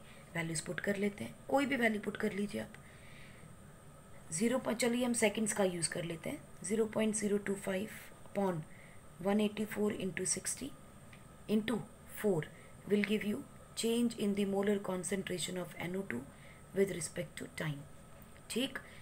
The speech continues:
so जब आप कैलकुलेट करेंगे तो आपको डेल्टा एनओ टू की वैल्यू मिल जाएगी। So the answer will be two point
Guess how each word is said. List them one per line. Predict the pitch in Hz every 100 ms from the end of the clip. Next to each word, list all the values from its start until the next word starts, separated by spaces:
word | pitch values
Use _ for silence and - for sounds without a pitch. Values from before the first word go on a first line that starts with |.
| -
so | -
जब | 202 220 208
आप | 202
कैलकुलेट | 208 196 233 226
करेंगे | 226 214 220 -
तो | 208
आपको | 202 190
डेल्टा | 196 190 214
एनओ | - 202 196 190
टू | 190
की | 185 185
वैल्यू | 190 170 160 - - -
मिल | 170 156
जाएगी। | 147 135 143 156 - - - -
So |
the | 190 190
answer | 190 196 226 196 -
will | - 202 202
be | 269 -
two | 220 214 202
point | 196